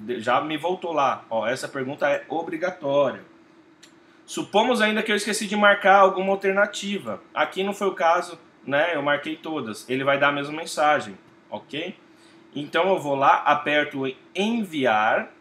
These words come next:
né? Após as minhas respostas, aperto em enviar. E pronto, ó lá, ó, revisão matemática sexto ano, alegria de aprender. Sua resposta foi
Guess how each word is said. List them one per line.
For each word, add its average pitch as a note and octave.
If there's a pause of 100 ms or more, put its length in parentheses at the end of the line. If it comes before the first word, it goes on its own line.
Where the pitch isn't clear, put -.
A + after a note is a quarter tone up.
né? C3
Após C3+
as A#2
minhas A2
respostas, D3+ (340)
aperto B2+
em B2+
enviar. C3 (1200)
E D4+
pronto, G3
ó E3+
lá, C#3
ó, G#2+
revisão D3
matemática F3
sexto F3
ano, D#3+
alegria D#3
de D#3
aprender. D3
Sua F#3
resposta D#3
foi D3+